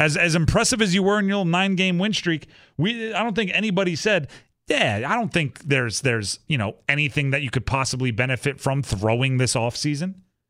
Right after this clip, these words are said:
You're gonna be ready right before game one. Beautiful. 'Cause, 'cause we were hoping that you wouldn't attempt a single pass all offseason.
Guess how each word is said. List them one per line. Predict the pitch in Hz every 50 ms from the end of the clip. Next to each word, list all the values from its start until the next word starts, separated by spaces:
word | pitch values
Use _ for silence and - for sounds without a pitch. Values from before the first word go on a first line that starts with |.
| _ _ _ _ _ _ _ _ _ -
You're | - 214 240
gonna | 254 214
be | 196 180
ready | 175 190 185 175
right | 143 123 143 196 233 -
before | 208 175 - 202 226 208 196 180
game | 160 185 185 185 175 165
one. | 165 160 131 92 76 - - - _ _ _ _ _ -
Beautiful. | - 196 202 180 156 - - 101 - - - - _ _ _ -
'Cause, | 143 143 117 117
'cause | - - 139 127 113
we | 127 190 208
were | 190 170 139
hoping | 120 151 196 202 - 180 170 151 143
that | 147 147
you | 147 143
wouldn't | 135 156 165 160 160 - 143
attempt | - - - 165 165 - -
a | 135
single | - - - 156 147 143 135 113
pass | - - 143 143 123 107 - - -
all | 139 143 151 139 120 127 143 143
offseason. | - - - - 113 92 76 71 -